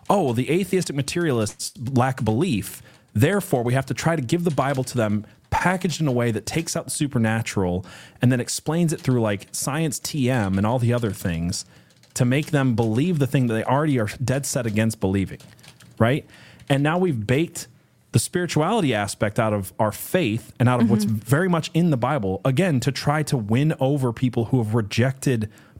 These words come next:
Speaker 1: belief in anything.
Speaker 2: Mm-hmm.
Speaker 1: It's, it's in, I don't know, man. It's insane to me. But do you think that's what it is? I think that's what it is, personally. I think it's
Speaker 2: Yeah.
Speaker 1: like,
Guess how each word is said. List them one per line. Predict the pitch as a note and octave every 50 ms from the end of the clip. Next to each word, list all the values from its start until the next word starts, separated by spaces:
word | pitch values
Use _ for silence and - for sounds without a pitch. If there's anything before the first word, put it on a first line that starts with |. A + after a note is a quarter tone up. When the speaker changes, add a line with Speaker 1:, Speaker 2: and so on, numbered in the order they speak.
| - A#2+
Speaker 1:
belief | A2+ B2 A#2 B2+ C#3+ D3+ - -
in | A2+ A2
anything. | E3 G3+ E3+ A2+ G2+ - - - - - - - - - - _ _ -
Speaker 2:
Mm-hmm. | A3 A3 G#3 G#3+ F#3+ F#3+ F#3+ - - _ _ _ _ _ _ _ _ _ _ _ _ _ _ _ -
Speaker 1:
It's, | D3 C#3+ -
it's | - F3 E3+ - - - - -
in, | E3 D#3 D3+ C#3 C3 C#3 C#3 D3+ A2
I | B2+ D#3+
don't | D3 A2 F#2+
know, | F2+ E2+ E2+
man. | F2 F2+ F2+ F2 F#2 -
It's | C3+ B2+ - D#3+
insane | C3+ - - F#3+ A3+ G#3 -
to | - A2
me. | G2+
But | G2 A#2+ C3+
do | D#3+
you | E3+
think | - A3 G3+ F3
that's | G#3 F#3 -
what | F#3+ F#3
it | D3+ C#3
is? | F3 E3 - -
I | - G#3+ C4
think | - - F3+ C3+ G#2
that's | - F2+ F2+ -
what | F#2 E2+ E2
it | E2+
is, | F2 D#2+ D#2+ -
personally. | - A#2+ A2 G2+ - - F#2+ F2+
I | G2 G2+
think | - C3 A2 A2+
it's | G#2+ -
Speaker 2:
Yeah. | G3+ G#2
Speaker 1:
like, | G2 F#2 -